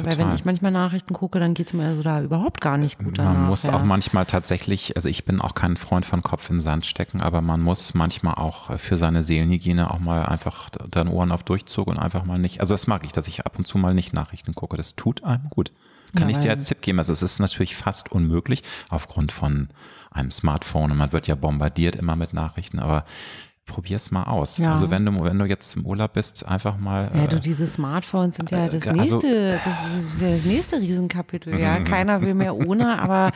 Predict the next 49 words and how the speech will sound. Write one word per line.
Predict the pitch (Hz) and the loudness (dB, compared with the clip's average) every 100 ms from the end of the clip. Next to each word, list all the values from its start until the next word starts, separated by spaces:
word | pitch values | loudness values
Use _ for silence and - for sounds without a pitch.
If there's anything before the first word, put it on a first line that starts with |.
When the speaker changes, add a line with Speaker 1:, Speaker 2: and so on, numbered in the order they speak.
| - - - | -4 -14 -4
Speaker 1:
also | 180 165 | -2 0
das | 139 | -2
ist | 151 151 156 | -4 -6 -4
ja | 180 175 | 0 0
schon | - 180 | 2 2
schädlich | 214 247 339 - 147 | 2 0 -2 -2 -2
alles | 92 120 143 | 0 0 0
Speaker 2:
Ausstellen, | 156 - 107 101 | -4 0 2 2
Speaker 1:
auch, | |
Speaker 2:
das | 95 - | 2 0
sagt, | 98 - | 0 2
Speaker 1:
ja. | |
Speaker 2:
sagt | 92 - | 0 2
mein | 90 | 0
Mann | 87 90 | 2 0
immer, | 82 80 76 | 0 -2 -2
wir | 76 | -4
machen | 76 - | -4 -2
das | 80 - | -4 -2
jetzt | - | -2
so, | - 120 | 2 2
die | 92 | 2
ganze | 87 90 - 92 | 2 2 0 -2
Woche | 85 85 82 | -2 0 -2
stellen | - 82 78 | 0 2 2
wir | |
das | 80 - | 0 -2
aus | - 90 - | 0 0 2
und, | 85 80 | 0 0
und | 80 | -2
schließen | - 92 - 85 | -2 -4 -2 0
es | |
irgendwo | - 82 80 | 2 2 2
ein, | - 92 | 0 2
aber | 85 82 | 2 0
wir | - | -4
kriegen's | - 85 - | 0 0 2
nicht | 110 | 0
hin. | 165 82 80 | 0 -2 -2
Das | 90 | -6
ist | - | 0
immer | 90 92 | 2 2
so. | 98 - - - | 2 -2 -4 -10
Speaker 1:
Ich | 160 - | -10 -4
weiß, | 165 277 339 175 - - 160 | -2 0 2 0 -2 -8 0
aber | 185 175 | 2 2
es | 151 | 0
ist, | 165 - 160 | -4 -2 0
äh, | 175 151 | 0 0